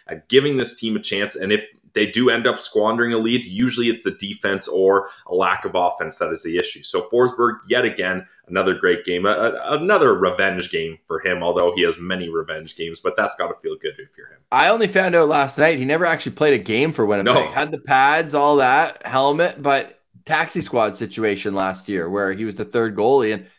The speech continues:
Speaker 2: never got in. Hell, the backup never gets in when it's Connor Hellebuyck in net, although he doesn't
Speaker 1: Honestly.
Speaker 2: spend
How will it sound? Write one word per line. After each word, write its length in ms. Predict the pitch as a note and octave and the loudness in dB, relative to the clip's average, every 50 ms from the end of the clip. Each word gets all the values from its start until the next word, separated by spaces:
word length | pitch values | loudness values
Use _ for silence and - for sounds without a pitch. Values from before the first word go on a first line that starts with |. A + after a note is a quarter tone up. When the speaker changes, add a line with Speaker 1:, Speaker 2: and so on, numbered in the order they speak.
| _ | _
Speaker 2:
never 240 | - A#2 B2 A#2+ A#2+ | -2 -2 0 0 0
got 220 | G#2 A#2+ B2+ B2+ C3+ | 2 2 2 2 2
in. 100 | B2 A#2 | 2 2
Hell, 160 | C3+ D3 D3 | 2 2 2
the 80 | B2+ | 2
backup 380 | A2+ G2 B2+ C3+ C#3 C3 C#3+ A2+ | 2 2 2 2 2 2 -2 -4
never 240 | A2+ A2 A2 G#2 G#2 | -4 -2 -2 -2 -2
gets 280 | G2 G#2+ G2+ G2 - | -2 -4 -4 -4 -2
in 120 | A2 G2+ F#2+ | -4 -2 -2
when 140 | F#2+ F#2 F#2 | -2 -4 -6
it's 100 | F#2 - | -6 -4
Connor 260 | - A2+ G#2+ G2+ F#2+ | -2 0 0 0 0
Hellebuyck 500 | G2+ G#2 G#2+ G#2+ G2 F#2+ F#2 F2 - - | 0 2 2 2 2 0 0 -2 -2 -6
in 120 | F#2+ F2 | -8 -4
net, 240 | F2+ G2 G#2+ G#2 - - - - | -2 -2 -2 -2 -4 -10 -12 -4
although 300 | - A#2 C3 C3+ C3+ C3 | 0 2 2 4 4 2
he 80 | A#2+ C3+ E3+ | 2 4 4
doesn't 180 | G#3+ A#3 - | 4 2 2
Speaker 1:
Honestly. 100 | - - | -2 -4
Speaker 2:
spend 280 | - G3 F#3 F#3+ F#3+ | -2 0 0 0 0